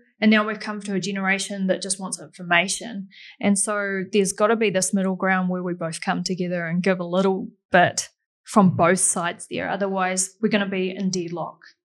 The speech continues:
Speaker 1: moving forward. And I think that's where, moving into the twenty twenty Vision Conference, we started to open those perspectives up. We kicked off with Chris Riedel, who's a futurist,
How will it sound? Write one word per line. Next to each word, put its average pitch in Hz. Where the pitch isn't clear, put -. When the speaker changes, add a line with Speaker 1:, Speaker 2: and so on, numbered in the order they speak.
Speaker 1:
moving 190
forward. 170
And 214
I 214
think 247
that's -
where, 208
moving 214
into 196
the 185
twenty 196
twenty 190
Vision 226
Conference, 190
we 202
started 196
to -
open 208
those 190
perspectives 185
up. 190
We 202
kicked -
off 202
with 196
Chris -
Riedel, 190
who's 190
a 180
futurist, -